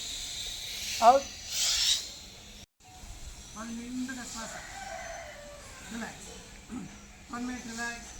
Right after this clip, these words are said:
రిలాక్స్. సిక్స్, సెవెన్, ఎయిట్, నైన్, టెన్.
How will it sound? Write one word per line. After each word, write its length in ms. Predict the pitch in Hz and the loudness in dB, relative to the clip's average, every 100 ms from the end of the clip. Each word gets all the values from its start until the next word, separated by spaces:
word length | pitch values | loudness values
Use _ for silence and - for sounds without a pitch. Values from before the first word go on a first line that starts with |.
| 208 | -10
రిలాక్స్. 380 | 202 202 196 196 - - - _ - - - - - - - - - - - | -10 -10 -10 -12 -14 -14 -18 _ -12 -10 -10 -12 -12 -12 -12 -12 -14 -10 -2
సిక్స్, 240 | 269 - - - - - - - - 831 807 784 - - - - - | -2 -2 -6 -12 -18 -18 -18 -18 -12 -8 -8 -6 -6 -4 -4 -4 -2
సెవెన్, 340 | 247 262 269 269 - - - - - - - - - - - 220 | -2 0 -2 -4 -8 -14 -14 -14 -12 -12 -14 -14 -12 -12 -8 -2
ఎయిట్, 260 | 262 269 - - - - - - - - - - - - - - | -2 -2 -6 -12 -10 -12 -12 -16 -16 -16 -16 -14 -14 -16 -12 -2
నైన్, 280 | 214 254 269 - - - - - - - - - - - - - | 0 2 0 -4 -14 -18 -18 -18 -18 -18 -18 -18 -16 -16 -16 -6
టెన్. 240 | 226 262 | -4 -2